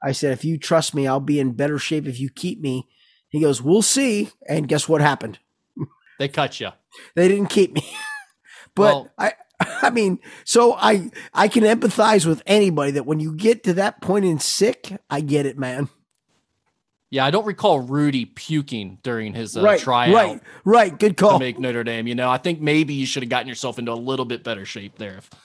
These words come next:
Speaker 2: if you really planned on making the team. I'm gonna just
Speaker 1: And,
Speaker 2: say
Speaker 1: and
Speaker 2: that.
Speaker 1: it was, it was on a whim 'cause it was almost like, "Uh, I'll try this. Yeah, sure. I'm,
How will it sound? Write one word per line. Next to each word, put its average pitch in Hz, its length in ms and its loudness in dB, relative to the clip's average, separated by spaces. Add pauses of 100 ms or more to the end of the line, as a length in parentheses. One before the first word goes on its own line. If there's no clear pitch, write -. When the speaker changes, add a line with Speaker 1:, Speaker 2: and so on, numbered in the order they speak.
(120)
Speaker 2:
if 135 140 -4
you 135 100 0
really 139 220 4
planned 113 300 -2
on 104 80 -4
making 98 200 -6
the 95 80 -10
team. 95 240 -8
I'm 101 80 -6
gonna 95 240 -8
just 226 240 -2 (140)
Speaker 1:
And, - 160 -14
Speaker 2:
say - 140 -2
Speaker 1:
and 233 60 6
Speaker 2:
that. 247 40 4
Speaker 1:
it 226 80 2
was, 226 160 6
it 220 200 2
was 214 140 6
on 285 140 6
a 247 60 6
whim 220 380 4
'cause 180 140 2
it 202 40 4
was 190 100 2
almost 240 260 2
like, 214 260 2
"Uh, 370 400 -4 (180)
I'll 554 220 -4
try 196 300 -4
this. 220 300 -2
Yeah, 587 200 -2
sure. - 360 -4
I'm, - 160 -6